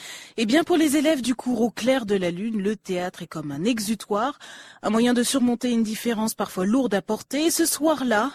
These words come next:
dans les locaux de la compagnie Regard en France, dans le douzième arrondissement de Paris, ils étaient une dizaine d'élèves, tous dirigés par Pierre Parsa. Et sur scène, c'est le talent qui parle et gomme cette différence si handicapante au quotidien.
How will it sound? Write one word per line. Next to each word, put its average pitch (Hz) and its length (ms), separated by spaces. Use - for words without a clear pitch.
dans 185 200
les 190 100
locaux 202 360
de 170 100
la 147 120
compagnie 160 540
Regard 151 320
en 147 80
France, 233 480
dans 143 220
le 143 80
douzième 156 320
arrondissement 151 500
de 151 80
Paris, 160 380
ils 220 120
étaient 262 160
une 277 100
dizaine 285 360
d'élèves, 254 600
tous 262 200
dirigés 196 480
par 160 240
Pierre - 280
Parsa. 240 540
Et 294 80
sur - 180
scène, 302 280
c'est 320 160
le 294 100
talent 254 460
qui 220 120
parle 196 300
et 185 80
gomme 202 340
cette 170 320
différence 202 580
si 202 140
handicapante 202 760
au 185 180
quotidien. 220 640